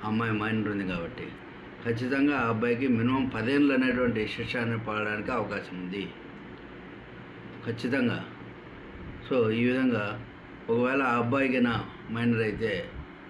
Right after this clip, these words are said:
ఆ అబ్బాయిని, ఆ, దీనికి, ఉమ్, జువెనైల్, జువెనైల్ జ-, జస్టిస్ కింద విచారించి దా-, minimum three to five years అయితే ఖచ్చితంగా పనిష్మెంట్ పడుతుంది.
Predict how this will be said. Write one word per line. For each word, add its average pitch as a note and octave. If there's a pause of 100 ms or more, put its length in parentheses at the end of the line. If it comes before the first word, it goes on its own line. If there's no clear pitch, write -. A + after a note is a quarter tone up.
(120)
ఆ A2
అబ్బాయిని, A#2+ (840)
ఆ, G#2
దీనికి, G2+ (1000)
ఉమ్, G2
జువెనైల్, A#2
జువెనైల్ C3 (1080)
జ-, G#2+ (640)
జస్టిస్ A#2
కింద A#2
విచారించి A2+ (500)
దా-, A#2+
minimum C3 (460)
three A#2+
to C3
five A#2
years A#2+
అయితే A#2
ఖచ్చితంగా A2+
పనిష్మెంట్ G#2
పడుతుంది. -